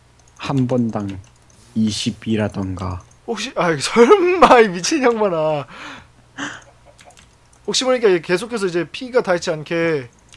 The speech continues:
Speaker 2: 계속해서 공급을 해주고요. 광부님 혹시, 오!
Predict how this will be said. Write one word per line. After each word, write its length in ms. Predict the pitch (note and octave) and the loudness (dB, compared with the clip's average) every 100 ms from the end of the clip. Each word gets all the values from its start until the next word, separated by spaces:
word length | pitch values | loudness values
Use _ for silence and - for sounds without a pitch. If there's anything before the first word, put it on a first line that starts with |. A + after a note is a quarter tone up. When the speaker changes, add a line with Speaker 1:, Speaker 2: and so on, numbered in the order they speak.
| _ _ _ | _ _ _
Speaker 2:
계속해서 340 | C#3+ D#3 E3+ D#3+ | -12 -8 -8 -8
공급을 340 | D3+ D#3 E3+ | -6 -2 0
해주고요. 440 | F#3+ E3 D3 C3+ A#2+ _ _ _ _ _ | 0 -2 -6 -8 -12 _ _ _ _ _
광부님 340 | C#3+ D3+ F3+ E3+ | -8 -4 -2 -4
혹시, 140 | G#3+ | 2
오! 240 | D#4+ D#4 | 8 8